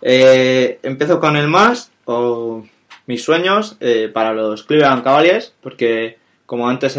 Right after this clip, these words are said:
dije, desde que despidieron al general manager, pues la verdad que está muy bien, han conseguido seis victorias seguidas, el quinteto está a buen nivel, haciendo buenos números, hasta Anthony Bennett ya ha conseguido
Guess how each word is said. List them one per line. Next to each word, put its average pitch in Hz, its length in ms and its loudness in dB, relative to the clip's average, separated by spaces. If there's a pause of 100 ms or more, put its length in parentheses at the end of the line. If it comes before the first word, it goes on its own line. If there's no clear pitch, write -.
(160)
dije, 127 560 0
desde 117 460 -6
que 110 500 -6
despidieron 131 420 -2
al 135 160 -2
general 156 360 0
manager, 156 500 0 (300)
pues 127 80 -4
la 127 80 6
verdad 139 160 4
que 147 60 0
está 147 140 -4
muy 131 140 -4
bien, 165 180 2
han 170 100 -2
conseguido 139 500 0
seis 147 120 -6
victorias 135 380 -2
seguidas, 170 640 0 (340)
el 135 140 -2
quinteto 131 380 -4
está 135 160 0
a 135 40 2
buen 135 180 -2
nivel, 151 500 2
haciendo 143 260 -2
buenos 135 220 -4
números, 156 500 0
hasta 120 300 -2
Anthony 131 280 -4
Bennett 147 400 -2
ya 139 120 -2
ha 135 40 2
conseguido 139 520 -4